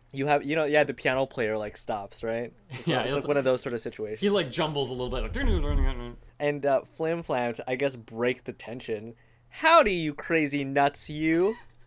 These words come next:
Speaker 2: <laughs> Which is like, nobody likes you, Flim Flam. <laughs> He's so hateable. Nevertheless, uh, we and the group follow Flim Flam into the back room. He pulls back a curtain,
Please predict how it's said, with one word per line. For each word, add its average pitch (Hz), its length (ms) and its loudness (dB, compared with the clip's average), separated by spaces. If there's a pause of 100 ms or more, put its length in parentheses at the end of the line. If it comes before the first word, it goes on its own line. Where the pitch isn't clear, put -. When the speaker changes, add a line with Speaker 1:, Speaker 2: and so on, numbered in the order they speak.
(140)
Speaker 2:
<laughs> 233 340 -8
Which - 300 -4
is 185 80 -6
like, 185 240 -6
nobody 247 540 -2
likes 214 440 2
you, 180 140 0
Flim 143 300 -6
Flam. - 480 -10 (200)
<laughs> 208 340 -14
He's 202 200 -4
so 208 200 2
hateable. 139 560 -2 (640)
Nevertheless, 180 720 -2 (140)
uh, 123 300 -4
we 156 440 -2
and 131 580 -8 (380)
the 120 140 -2
group 131 380 -2 (140)
follow 147 800 -4
Flim 127 200 -8
Flam 113 320 -6
into 113 180 -8
the 107 120 -8
back 143 380 -6
room. 110 500 -6
He 131 140 -10
pulls 156 280 -8
back 151 240 -4
a 135 40 -14
curtain, 120 420 -8